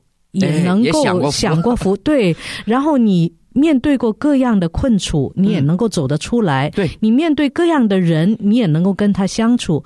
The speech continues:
Speaker 2: 嗯。
Speaker 1: 这个才叫见过世面。
Speaker 2: 对。
Speaker 1: 就像我们回到祷告一样，
Speaker 2: 嗯。
Speaker 1: 呃，我们所要的结果不一定是神要给我们的那种，那我们要经历种种，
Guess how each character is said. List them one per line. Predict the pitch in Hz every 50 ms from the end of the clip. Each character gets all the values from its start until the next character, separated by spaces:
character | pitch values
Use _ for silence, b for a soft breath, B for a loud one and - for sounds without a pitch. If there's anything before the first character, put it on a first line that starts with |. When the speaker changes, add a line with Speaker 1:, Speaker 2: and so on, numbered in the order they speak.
| B B B
Speaker 2:
嗯。 | 139 135 110
Speaker 1:
这 | - - 359 330
个 | 254 208
才 | 175 - - 135 139
叫 | 151 - - 196 180 156 143 143 147 -
见 | - - 220 190 165
过 | 151
世 | 143 - - - 175 160
面。 | 143 147 143 127 139 B B B
Speaker 2:
对。 | 165 143
Speaker 1:
就 | - 339 320
像 | - 339 302 262 -
我 | 185 175
们 | 170 190 202
回 | - 170 180
到 | - 214 196 170
祷 | - 160 139 135
告 | - 190 185
一 | 170 160 160
样， | 190 175 147 143 -
Speaker 2:
嗯。 | - 226 214 87 B B B B
Speaker 1:
呃， | - 247 214 208
我 | 196 202 196 190
们 | 214 254 285
所 | - - 196 175
要 | 175 240 269 269
的 | 196 190
结 | 180 - - 175 196
果 | - 180 147
不 | - - 170
一 | 180 214
定 | 220 - 269 247 208
是 | - - - 220 185 160
神 | - - 165 151
要 | 175 190 180 -
给 | - 143 143
我 | 165 165 135
们 | 123 127 123 123
的 | 131 143
那 | 139 160 165 151
种， | 139 - 143 127 143 B B B B B B
那 | 320 339
我 | 311 226 175
们 | 180 208 240
要 | 254 220 -
经 | - - 294 294 311
历 | 330 311 233
种 | 165 - 180 143 151 180 220
种， | - 202 143 127